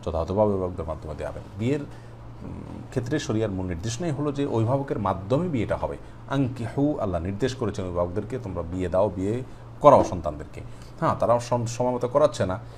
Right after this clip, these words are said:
তো সেক্ষেত্রে আপনি তাদেরকে বোঝাবেন, কাউন্সেলিং করাবেন, আপনার পদক্ষেপ আপনি নেবেন। হ্যাঁ, ব্যাপারটি যদি এই লেভেলে চলে যায়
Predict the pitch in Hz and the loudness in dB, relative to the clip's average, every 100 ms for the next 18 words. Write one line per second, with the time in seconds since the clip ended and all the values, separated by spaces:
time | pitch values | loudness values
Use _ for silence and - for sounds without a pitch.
0 | - - 113 127 127 127 123 110 107 95 | -16 -8 -2 0 0 2 0 2 0 0
1 | 95 87 85 87 85 85 - 73 76 - | -2 -4 -2 0 -2 -4 -6 -6 -6 -4
2 | 95 95 95 90 90 82 - 92 87 82 | -2 2 2 2 -2 -4 -4 -4 -4 -4
3 | 82 78 - 85 78 76 101 - - - | -4 -6 -8 -10 -8 -4 -4 -4 -12 -14
4 | - 165 160 117 143 135 147 110 123 143 | -4 2 6 4 2 -2 0 4 8 10
5 | 156 185 - 165 156 143 143 | 8 6 4 2 8 8 8